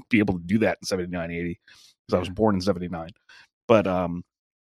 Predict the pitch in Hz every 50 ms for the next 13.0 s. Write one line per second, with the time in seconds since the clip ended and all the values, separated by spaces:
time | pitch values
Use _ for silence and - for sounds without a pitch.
0 | _ _ _ _ _ _ _ _ - - 147 139 127 113 107 - - 127 127 123
1 | 117 120 117 110 110 110 110 107 - 123 117 - 120 - 131 113 - 120 110 -
2 | 127 101 104 98 98 - 101 - - - 92 92 92 92 101 104 107 104 101 107
3 | 107 107 104 - - 107 101 98 104 95 87 82 82 87 87 87 - - - 113
4 | 98 - - - 98 90 87 92 90 92 92 87 - _ _ - - - - -
5 | - - - - - 110 104 98 101 95 95 95 95 92 95 87 - 92 82 78
6 | - - - - - - - - - - - - 127 - _ - 135 - 147 -
7 | - 101 - - 101 - 110 107 107 107 110 - _ _ _ - - - - -
8 | - - - 175 156 151 - 175 160 151 147 147 151 170 175 139 127 120 117 117
9 | 117 120 117 - 135 135 131 127 - 139 120 120 120 120 113 117 123 117 120 120
10 | 117 117 117 117 113 110 107 120 117 110 110 110 101 117 110 110 98 - - -
11 | 123 127 - - 120 113 110 107 110 117 - - - 240 - - 254 269 262 -
12 | - 254 240 190 - 208 196 147 - - - - - 165 165 185 - 170 156